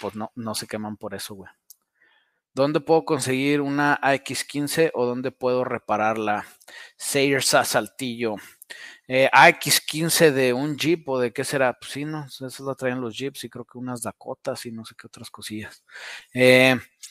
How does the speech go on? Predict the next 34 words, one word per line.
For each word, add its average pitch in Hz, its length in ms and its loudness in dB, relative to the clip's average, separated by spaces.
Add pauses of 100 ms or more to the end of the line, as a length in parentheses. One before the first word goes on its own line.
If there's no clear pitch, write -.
(300)
yonques, 135 520 -2
carnal, 143 340 0
yonques, 135 340 -2
yonques, 139 320 -4
yonques. 127 440 -6
Eh, 117 260 -4
lo 123 160 -2
mejor 127 540 2
es 156 180 4
irte 151 220 0
a - 20 4
Monterrey 131 400 -4
porque 139 340 -2
hay 127 140 6
más 131 300 -2
variedad. 123 440 4
Aquí 139 200 0
en 127 80 -6
Saltillo 127 400 -6
hay 120 100 0
dos, 120 220 -6
tres 120 200 -4
yonques 120 360 -8
grandes 139 440 0 (320)
que 123 140 -10
si 123 140 -4
no 120 100 -4
las 131 160 -2
tienen 123 300 -6
te - 80 -16
pueden 120 260 -8
ayudar 117 280 -4
a 117 40 -6
conseguirlos. 143 760 -6